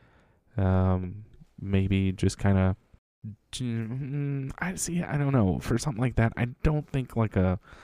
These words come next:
a typical write-up would be the best response in that situation.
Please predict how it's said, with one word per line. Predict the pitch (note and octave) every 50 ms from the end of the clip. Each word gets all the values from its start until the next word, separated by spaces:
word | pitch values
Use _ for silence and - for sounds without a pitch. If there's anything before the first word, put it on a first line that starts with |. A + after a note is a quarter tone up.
| - - - - - - - -
a | - F#2+
typical | - A2+ G#2 A2 - G#2 G2
write-up | F#2 F#2+ F2+ F2+ F#2+ G#2 A2 C3 D3+ - - - - - - - _
would | - - A#2 C3+ C#3 C#3
be | C#3 C#3 C#3 C#3+ C#3 C3+ C3+ - G1+
the | - - G#2 A2+ A#2
best | B2+ B2+ C3 B2+ -
response | C3+ C3+ - - - C3+ C#3 D#3 - - - - - - - - - _ _ _ _ _ _ _ _ _ -
in | A#2 A#2+ A#2+ A#2+
that | A#2 A#2 A#2+ -
situation. | - - C3 - - A2+ A2 A2+ A#2 - C3+ C3